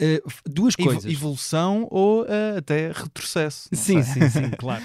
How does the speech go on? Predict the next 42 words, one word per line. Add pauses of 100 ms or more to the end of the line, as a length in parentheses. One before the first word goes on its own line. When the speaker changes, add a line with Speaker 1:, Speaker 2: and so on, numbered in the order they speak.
(120)
Speaker 1:
Não,
retrocesso
é
imensas
coisas,
princi-,
principalmente
civiliza-, (140)
civilizacional.
Speaker 2:
<laughs> (320)
Speaker 1:
Eh,
eu
acho
que
aí
estou,
estou
mais
próximo
agora
do
Homem
das
Cavernas
do
que,
do
que (100)
estava
há
quatro
anos. (200)
Speaker 2:
<laughs>
Speaker 1:
Não,
estou
a
brincar.
Eu,
eu (340)
acho
que
há,